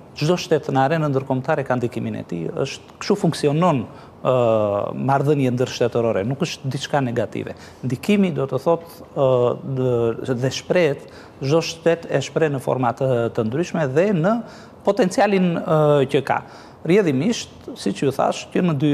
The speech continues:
vite dy mijë, ë, Turqia ka zhvendosur, a, ato që është vëmendja, a, kundrejt Ballkanit,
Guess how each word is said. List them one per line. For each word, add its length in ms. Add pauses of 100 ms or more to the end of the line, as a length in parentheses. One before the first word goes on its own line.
vite 280
dy 160
mijë, 300 (140)
ë, 160 (400)
Turqia 420 (240)
ka 240 (120)
zhvendosur, 840
a, 180 (220)
ato 180
që 160
është 220
vëmendja, 560 (400)
a, 240
kundrejt 500
Ballkanit, 560